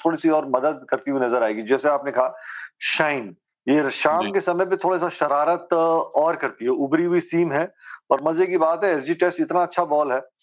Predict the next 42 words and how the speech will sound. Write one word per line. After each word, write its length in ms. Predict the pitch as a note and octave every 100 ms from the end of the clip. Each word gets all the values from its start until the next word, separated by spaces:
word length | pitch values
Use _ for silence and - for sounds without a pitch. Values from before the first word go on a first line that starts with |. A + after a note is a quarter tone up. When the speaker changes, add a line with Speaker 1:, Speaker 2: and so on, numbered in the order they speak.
| - - - - -
Speaker 1:
जो 180 | C3 E3+
लाल 420 | C#3+ C3 E3 G#3
गेंद 340 | G3 G#3+ G#3+
भी 140 | G#3 G#3+
रहता 360 | F#3+ F#3 G3
है, 80 | A3
वो 440 | G3 G#3+ A#3+ C4 _ _
आपको 320 | - E3+ E3+ G#3
नब्बे 480 | F3 E3 E3+ F#3+
ओवर 280 | A3 F#3+ F#3
तक, 280 | D#3+ C#3 - _ _ G3 _ C3+
जब 200 | D3+ D3+
तक 80 | F3
Speaker 2:
जी। 100 | E3
Speaker 1:
एक 200 | E3+ C#3
गेंद 220 | D3+ D3+
पुराना 300 | C3 C3 D3
होता 340 | D#3+ C#3 C#3 D#3
है, 140 | D3
नब्बे 340 | C3 C#3+ D#3 F#3+
ओवर 200 | F3+ E3
तक 140 | F3+
फास्ट 360 | - C#3+ C#3+ A#2+
बॉलर 260 | D3 F3+
को 140 | F3+ F#3+
in 60 |
play 180 | F3+ F#3
रखता 380 | G3 F#3+ F#3+ G3+
है 80 | A3
और 80 |
स्पिनर 300 | - - E3
को 140 | G3 G3
भी 120 | F#3+
प्ले 240 | - E3+
में 100 | E3+
रखता 240 | D#3 - E3
है, 80 | - _ - - -
क्योंकि 180 | B3
जिस 260 | E3+ F#3 -
तरीके 300 | G3+ G3+ G#3+
से 120 | G#3+
उसकी 400 | G#3+ - B3 C#4